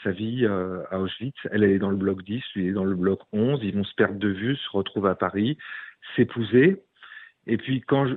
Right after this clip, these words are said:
rencontre Genia bien des années plus tard, elle me dit que, euh, euh, en fait, jusqu'à l'apparition des négationnistes, elle n'a pas parlé, et ni son mari. Un couple, euh,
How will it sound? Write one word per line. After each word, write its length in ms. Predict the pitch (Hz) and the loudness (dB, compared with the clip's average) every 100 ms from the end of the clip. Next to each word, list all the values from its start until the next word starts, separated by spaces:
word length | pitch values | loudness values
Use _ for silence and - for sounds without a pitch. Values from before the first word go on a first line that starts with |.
| - | -6
rencontre 680 | 98 101 113 131 120 120 107 | -6 -4 -2 -2 -2 2 2
Genia 340 | 104 110 120 110 | 4 2 4 4
bien 200 | 107 107 | 2 0
des 180 | 107 | 0
années 140 | 107 104 | 2 0
plus 160 | - | 0
tard, 200 | 107 151 | 0 2
elle 140 | 151 113 | 4 2
me 120 | 107 | 0
dit 220 | 101 156 | -2 -6
que, 160 | - 120 | -2 0
euh, 400 | 107 98 98 101 - - - _ - | 2 2 2 -2 -6 -16 -20 _ -4
euh, 760 | 95 90 78 82 69 71 71 64 - | 0 0 -2 -6 -8 -10 -12 -14 -16
en 120 | - 98 | -12 -2
fait, 340 | 139 120 - | 0 2 -2
jusqu'à 460 | 120 123 - - 123 | -6 -10 -4 2 2
l'apparition 540 | 123 117 117 - 131 | 2 2 0 -2 -4
des 100 | 113 | -2
négationnistes, 800 | 104 98 98 - 107 127 143 - - | 0 -2 -4 -4 -4 -4 -6 -12 -6
elle 120 | 101 | -2
n'a 80 | 104 | -2
pas 120 | 107 | -2
parlé, 400 | 104 101 90 87 _ _ - | -4 -4 -4 -6 _ _ -6
et 100 | 98 | 0
ni 120 | 127 | 0
son 160 | - 123 | 0 0
mari. 300 | 110 104 92 - - - - - _ | 2 0 -4 -10 -20 -20 -20 -20 _
Un 80 | - | -8
couple, 380 | - 143 127 107 | -4 -6 -2 0
euh, 500 | 95 85 85 82 | 0 0 -4 -6